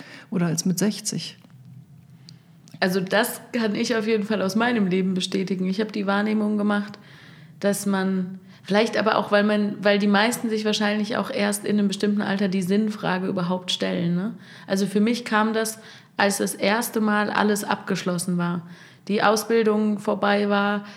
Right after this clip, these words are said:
Speaker 2: jetzt war klar, hier wohne ich, hier arbeite ich, das ist mein Leben. Und plötzlich kam so die Frage nach mehr, ne? Ähm, das ist jetzt vielleicht ein hinkender Vergleich, aber du schreibst im Magazin auch, wer alles hat, kann sich dann irgendwie mit dem Sinn,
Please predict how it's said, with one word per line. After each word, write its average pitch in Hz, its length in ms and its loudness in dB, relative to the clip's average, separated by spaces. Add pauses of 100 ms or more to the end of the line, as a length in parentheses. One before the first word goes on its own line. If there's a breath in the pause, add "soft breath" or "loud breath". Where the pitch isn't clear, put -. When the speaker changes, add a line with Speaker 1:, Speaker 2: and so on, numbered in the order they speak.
(100)
Speaker 2:
jetzt 202 300 -2
war 202 100 6
klar, 202 260 0
hier 190 240 2
wohne 220 220 4
ich, 214 120 -4
hier 202 260 2
arbeite 190 420 0
ich, 190 140 -6
das 190 180 -4
ist 185 160 -6
mein 190 180 2
Leben. 202 280 2
Und 185 140 0
plötzlich 202 440 -2
kam 196 240 2
so 196 80 -2
die 190 140 0
Frage 190 380 0
nach 180 260 -2
mehr, 185 380 0
ne? 190 220 0 (600 loud breath)
Ähm, 196 420 2 (580)
das 190 220 0
ist 220 220 0
jetzt 214 280 2 (520 loud breath)
vielleicht - 460 2
ein 220 100 0
hinkender 233 480 0
Vergleich, 220 420 0
aber 185 100 -2
du 185 120 -4
schreibst 196 360 -2
im 220 100 -4
Magazin 214 580 -2
auch, 220 240 -4 (920 loud breath)
wer 208 640 2 (600)
alles 233 420 2
hat, 233 380 0
kann 208 260 2
sich 202 200 0
dann 202 180 2
irgendwie 202 360 0
mit 202 160 2
dem 196 160 2
Sinn, 196 480 2